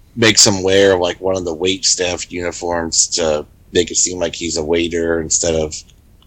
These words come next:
you know, her son that came to the party. <clears throat> Yeah, he goes back to the donut shop or whatever. She finds out where he works and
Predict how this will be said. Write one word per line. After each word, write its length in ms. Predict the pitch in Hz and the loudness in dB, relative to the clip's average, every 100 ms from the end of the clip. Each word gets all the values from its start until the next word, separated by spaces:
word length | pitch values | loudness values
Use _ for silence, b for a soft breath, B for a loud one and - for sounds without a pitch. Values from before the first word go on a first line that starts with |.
| - - | -18 -4
you 140 | 95 | -2
know, 240 | 82 78 78 - - - - | 0 -2 -6 -10 -20 -8 0
her 60 | |
son 380 | 82 - 98 92 | 4 6 6 6
that 180 | 87 82 | 2 0
came 240 | 92 87 | 0 0
to 120 | 80 | 0
the 80 | 87 | -2
party. 640 | 78 104 98 92 87 90 - | 4 8 10 10 6 2 -4
<clears throat> 40 | B B B _ - - - | B B B _ -20 -6 4
Yeah, 360 | 131 113 92 | 8 10 8
he 140 | 85 95 | 8 8
goes 220 | 98 90 | 8 8
back 320 | 98 90 87 | 8 6 6
to 340 | - 95 87 87 - - - - - | 4 6 6 4 -6 -20 -20 -20 -8
the 120 | 92 | -4
donut 320 | 82 98 92 | 2 4 6
shop 280 | 82 95 85 | 6 6 6
or 80 | 87 | 6
whatever. 300 | 87 82 85 | 6 6 4
She 220 | 80 - | 4 2
finds 400 | 95 104 92 85 | 4 6 6 6
out 220 | 92 87 | 4 6
where 140 | 85 85 | 6 4
he 120 | 87 | 4
works 680 | 82 92 90 87 - - 95 | 2 4 4 4 4 4 4
and 420 | 87 82 80 | 4 4 0